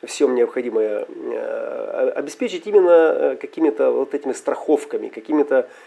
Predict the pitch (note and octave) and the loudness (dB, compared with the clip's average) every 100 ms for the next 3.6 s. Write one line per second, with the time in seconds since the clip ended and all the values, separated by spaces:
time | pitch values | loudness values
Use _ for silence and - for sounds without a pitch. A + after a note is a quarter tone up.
0 | - - - - B2 B2 B2 B2 A#2+ G#2+ | -20 -20 -20 -4 0 2 2 2 0 2
1 | C#3 D#3 D3 C3+ D#3 E3 - - F#3 D#3+ | 4 4 2 4 6 4 2 -8 -8 -6
2 | C#3+ A#2+ G#2+ G#2+ C3 C3+ A2+ G#2 C3 C#3 | -4 -4 -4 0 0 0 -4 -2 0 0
3 | - - E3+ E3 D3+ C3 | -2 0 4 6 6 4